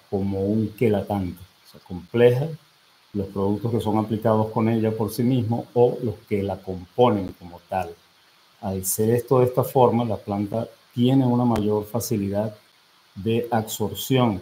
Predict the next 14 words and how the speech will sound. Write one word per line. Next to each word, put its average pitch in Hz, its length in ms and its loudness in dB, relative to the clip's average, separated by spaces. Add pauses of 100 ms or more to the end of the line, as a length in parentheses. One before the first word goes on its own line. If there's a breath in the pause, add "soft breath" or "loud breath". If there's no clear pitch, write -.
(120)
de 95 140 -6
todos 151 480 4
los 143 100 2
nutrientes 127 720 -2
y 117 100 -4
del 98 140 0
nitrógeno 98 640 -4
que 120 220 -2 (500)
contiene 98 380 -4
la 110 140 0
sangre 101 400 -2
por 98 200 -12
sí - 160 -10
misma. 85 180 -16